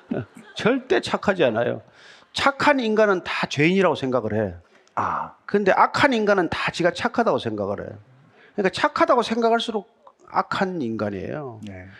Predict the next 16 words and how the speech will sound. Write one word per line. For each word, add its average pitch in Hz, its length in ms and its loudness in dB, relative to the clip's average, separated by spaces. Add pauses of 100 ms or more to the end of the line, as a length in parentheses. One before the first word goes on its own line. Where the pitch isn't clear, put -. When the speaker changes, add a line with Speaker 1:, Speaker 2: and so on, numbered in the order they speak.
(180)
Speaker 1:
그러니까 214 280 4
예수님께서 247 600 2
제일 - 320 -2
악하게 220 440 0
본 170 180 0
사람들은 151 580 0
본인들이 220 480 0
가장 220 360 -2
착하다고 233 540 -4
생각하는 170 640 0
바리새인들, 170 880 0 (600)
종교인들, 156 1000 2
제사장들, 127 880 0 (360)
이런 277 260 4
사람들이 233 440 2
제일 196 440 2